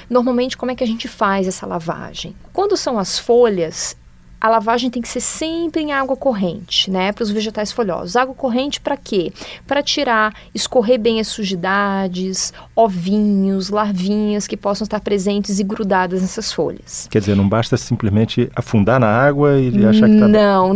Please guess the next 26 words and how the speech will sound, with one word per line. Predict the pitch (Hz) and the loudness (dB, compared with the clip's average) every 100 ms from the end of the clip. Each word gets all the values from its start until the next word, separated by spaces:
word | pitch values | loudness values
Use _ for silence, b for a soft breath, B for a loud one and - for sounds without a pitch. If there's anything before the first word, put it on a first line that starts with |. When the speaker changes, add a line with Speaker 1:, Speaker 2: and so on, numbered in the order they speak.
| 220 | 4
Speaker 2:
Não. | |
Speaker 1:
é | 240 | 2
só | 240 247 | 2 0
afundar | 247 254 233 233 | 0 0 0 2
na | 233 | 2
água. | 180 175 170 170 - B B | 2 0 0 -2 -4 B B
Na | 294 403 | 0 2
verdade, | 349 202 196 233 247 208 | 2 2 2 2 2 2
a | |
gente | 208 233 | 2 0
pode | - 226 220 | 0 0 0
até | 214 | -2
afundar | 294 - 262 214 | -2 -2 0 0
na | 190 | 0
água, | 180 208 202 | 0 0 0
porque | 214 - 302 | -2 -4 -4
quando | 359 | -2
a | |
gente | 330 320 | -2 -2
fala, | 294 262 | 0 0
por | 254 | 0
exemplo, | 240 226 214 | 2 0 0
da | |
cenoura, | 277 320 254 226 247 240 214 | 0 0 2 4 6 6 4
da | 220 | 2
batata | 214 214 202 220 226 208 196 196 190 | -2 -4 -2 -2 -2 -2 -6 -4 -4